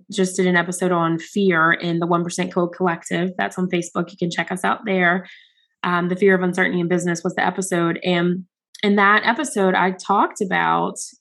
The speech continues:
um, you know, the power of journaling, right? So when you journal, you write down facts. So you're not based in theory and you're not exaggerating or playing the victim. You, you journal and you, you see what's happening. So when you journal,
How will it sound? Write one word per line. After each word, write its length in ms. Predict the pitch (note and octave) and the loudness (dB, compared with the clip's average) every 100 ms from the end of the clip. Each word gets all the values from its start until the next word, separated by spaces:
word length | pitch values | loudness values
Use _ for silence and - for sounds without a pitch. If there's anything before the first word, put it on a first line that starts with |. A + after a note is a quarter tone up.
| - | -6
um, 540 | F3+ E3+ E3+ E3+ E3+ - _ _ _ _ _ _ _ - | -4 -2 -4 -2 -4 -8 _ _ _ _ _ _ _ -4
you 60 | A3 | 2
know, 100 | G#3 | 4
the 120 | G3 | 2
power 280 | F#3+ F#3+ F#3+ | 4 4 4
of 120 | F#3+ | 2
journaling, 480 | E4+ D4 E3+ - - - - - | 0 0 -2 -8 -14 -16 -20 -4
right? 240 | G3+ G3+ G#3 | 2 2 2
So 120 | G#3+ | 0
when 100 | F#3+ | 2
you 80 | F#3+ | 4
journal, 320 | A3 C4+ A#3+ | 4 4 4
you 120 | G#3 | 4
write 180 | F#3+ F#3 | 2 2
down 220 | F#3 F3+ F#3 | 0 -2 0
facts. 500 | B3 A#3+ B3 - - | 2 2 -2 -14 -14
So 120 | - | -2
you're 180 | F#3 F#3 | 2 4
not 220 | F#3 F#3+ | 2 2
based 240 | F#3+ F#3 F#3 | 0 0 -2
in 140 | F#3 | 0
theory 520 | C#4 B3+ B3+ B3 B3 - - - | 2 4 4 4 2 -6 -8 2
and 80 | |
you're 80 | F#3 | 4
not 160 | F#3 F3 | 4 2
exaggerating 1000 | F3 F3 G3 G3+ G3+ G3 G3 G3 F#3 F#3 | -2 2 4 4 2 2 2 2 2 -2
or 100 | - - | -6 -2
playing 240 | G3 G3 | 0 2
the 80 | F#3 | 2
victim. 520 | F3+ F3 F3 E3+ E3+ - - _ | 0 -2 -2 0 -2 -6 -20 _
You, 180 | - F3+ | -6 -6
you 140 | - F#3 | -2 0
journal 440 | F#3+ G#3 G#3 F#3+ | 2 2 2 0
and 220 | E3 F3 | 0 0
you, 160 | E3+ D#3+ | 0 -2
you 120 | F3 F3 | -4 -4
see 200 | - F#3+ | 0 0
what's 180 | F3 | 2
happening. 400 | F3 E3 E3+ - | 0 0 -4 -10
So 180 | F#3 G#3 | -2 2
when 140 | G3+ G3 | 4 4
you 100 | G3 | 2
journal, 640 | B3+ D4+ C4 G#3 G3 | 2 2 4 2 2